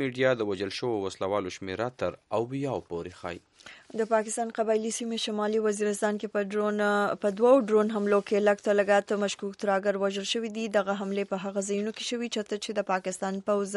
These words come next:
Speaker 2: عملیات هم کوي. استخباراتي چارواکي وایي چې په وژل شوو کې ازبک او پنجابي طالبان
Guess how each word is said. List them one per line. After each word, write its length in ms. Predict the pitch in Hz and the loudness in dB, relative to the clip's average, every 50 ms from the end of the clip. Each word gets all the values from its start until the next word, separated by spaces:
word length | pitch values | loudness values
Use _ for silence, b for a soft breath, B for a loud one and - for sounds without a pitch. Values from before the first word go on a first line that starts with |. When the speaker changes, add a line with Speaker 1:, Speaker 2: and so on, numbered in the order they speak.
| 202 196 | 2 2
Speaker 2:
عملیات 440 | 196 196 196 190 196 196 196 - 226 | 2 0 0 0 0 0 0 -2 -4
هم 100 | 226 233 - | -4 -2 0
کوي. 180 | 240 240 247 254 B B B B B B B B B 233 | 2 2 2 0 B B B B B B B B B 8
استخباراتي 720 | 277 - 240 262 254 254 240 247 247 240 247 254 247 - 277 - | 8 10 10 8 8 10 10 10 12 12 12 8 6 4 2 4
چارواکي 380 | 277 247 240 247 240 - 254 226 | 6 6 6 6 6 6 8 10
وایي 140 | 226 226 240 | 10 10 10
چې 140 | 226 - 233 202 - | 8 2 -2 -2 0
په 100 | 202 202 | 2 4
وژل 260 | 208 208 202 214 196 - - | 4 4 2 2 0 2 2
شوو 180 | 214 202 196 196 - | 2 2 2 0 2
کې 280 | 202 190 - - 196 | 2 2 4 4 4
ازبک 400 | 196 190 190 202 214 214 208 - | 2 2 2 4 4 4 4 4
او 60 | 196 185 - | -2 0 0
پنجابي 460 | 196 185 185 185 190 180 180 185 196 - - | 0 0 2 2 2 2 2 0 -2 -2 0
طالبان 480 | 180 180 185 185 180 190 190 180 180 | 0 2 2 4 4 4 4 4 2